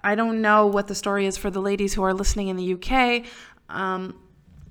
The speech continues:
I don't know. I just don't know enough about that particular aspect of manufacturing to s-, to say what's being produced in the U K. But buying things that are produced locally has advantages is because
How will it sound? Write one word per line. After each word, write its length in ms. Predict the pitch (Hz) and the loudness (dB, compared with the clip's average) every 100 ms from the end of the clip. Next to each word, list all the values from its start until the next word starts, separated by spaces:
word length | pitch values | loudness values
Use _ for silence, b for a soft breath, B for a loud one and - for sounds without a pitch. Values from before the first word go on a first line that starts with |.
| - - - 202 | -20 -20 -10 -4
I 80 | |
don't 160 | 208 208 | -2 0
know. 300 | 196 160 156 214 | 0 -2 -2 -4
I 80 | |
just 180 | 214 226 | -4 -6
don't 160 | 220 208 | -4 -2
know 160 | 196 | -2
enough 240 | 196 185 190 | -2 -2 -4
about 440 | 180 185 180 185 | 0 0 0 -2
that 280 | 180 175 - | -2 -2 -2
particular 560 | 208 202 185 180 170 - | -8 -10 -10 -6 -4 -2
aspect 480 | 190 190 190 180 175 | -2 -2 -4 -4 -6
of 120 | 175 | -6
manufacturing 840 | 170 170 170 196 190 180 165 160 | -6 -6 -4 -4 -4 -8 -8 -10
to 380 | - 160 156 156 | -10 -8 -6 -6
s-, 400 | - - - - - | -10 -14 -16 -16 -10
to 200 | 165 160 | -8 -8
say 440 | - 208 202 202 | -4 -2 0 0
what's 240 | 190 180 | -2 -6
being 260 | - 175 175 | -8 -8 -8
produced 420 | 175 175 180 - | -8 -6 -6 -8
in 120 | 165 | -8
the 80 | 165 | -6
U 120 | 160 | -6
K. 360 | 160 208 196 208 B B B B - | -4 -2 -2 -4 B B B B -2
But 280 | 190 185 - - _ b b b b _ _ _ _ | 0 0 -8 -20 _ b b b b _ _ _ _
buying 280 | 254 311 330 | 10 10 8
things 180 | 311 277 | 2 0
that 100 | 262 | 2
are 80 | 254 | 2
produced 360 | 262 226 233 233 | 0 -2 -2 0
locally 520 | 220 220 208 196 185 | 0 0 0 0 -2
has 280 | 208 190 196 | -4 -4 -4
advantages 580 | 185 180 180 180 175 | -4 -4 -4 -6 -8
is 120 | 175 170 | -8 -12
because 680 | 175 - 170 165 160 165 | -12 -6 -4 -4 -6 -8